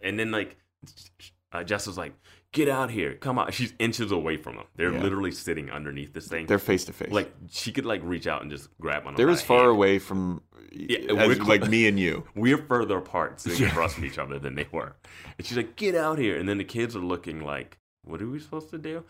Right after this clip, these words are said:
Speaker 1: Like, you can see the kid actors being like, "I know we're not supposed to get out,
Speaker 2: Yeah.
Speaker 1: but I don't know why we're hiding."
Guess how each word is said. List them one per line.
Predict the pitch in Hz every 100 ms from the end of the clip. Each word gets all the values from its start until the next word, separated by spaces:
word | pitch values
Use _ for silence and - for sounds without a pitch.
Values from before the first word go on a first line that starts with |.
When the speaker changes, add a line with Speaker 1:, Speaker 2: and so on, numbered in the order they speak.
| -
Speaker 1:
Like, | 104 -
you | 110
can | 110
see | 107
the | 107
kid | 101 107 90 -
actors | 71 71 73 67
being | 71 69
like, | 69 - _ _ _ _ _ _ -
"I | 78
know | 82
we're | 95 101
not | 76 73 73
supposed | - 69 -
to |
get | 65 69 62
out, | 58 - -
Speaker 2:
Yeah. | 87 78 -
Speaker 1:
but | 82 -
I |
don't | 80 87
know | 90
why | 71 69 69 65
we're | 64 65
hiding." | 67 64 55